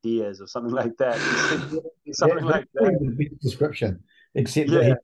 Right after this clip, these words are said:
Speaker 2: he's the nicest guy you'll ever meet. He's really quiet, really, really
Speaker 1: Right.
Speaker 2: nice guy. Um, so he, he, he's, like, he's got some crazy styles. Then you got, um,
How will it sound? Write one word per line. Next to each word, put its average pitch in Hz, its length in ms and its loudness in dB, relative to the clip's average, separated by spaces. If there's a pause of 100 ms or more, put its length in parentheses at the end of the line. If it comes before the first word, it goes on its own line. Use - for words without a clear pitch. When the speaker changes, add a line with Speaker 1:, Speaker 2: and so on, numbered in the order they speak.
(100)
Speaker 2:
he's 120 120 -2
the 117 120 4
nicest 123 400 2
guy 120 180 4
you'll 110 220 -2
ever 110 160 -2
meet. 110 200 0
He's 101 180 -6
really 117 200 0
quiet, 110 540 -4
really, 107 380 -6 (420)
really 110 440 2
Speaker 1:
Right. 107 140 2
Speaker 2:
nice 95 120 -4
guy. 104 140 -12 (1500)
Um, 95 260 -6 (1000)
so 110 160 -2
he, 104 140 2
he, 127 300 2
he's, 117 380 2
like, 107 240 -4
he's 113 160 -4
got 113 160 -8
some 101 220 -8 (200)
crazy 101 340 -6
styles. 101 240 -6
Then 110 100 -4
you 110 60 -4
got, 107 260 -2
um, 98 300 0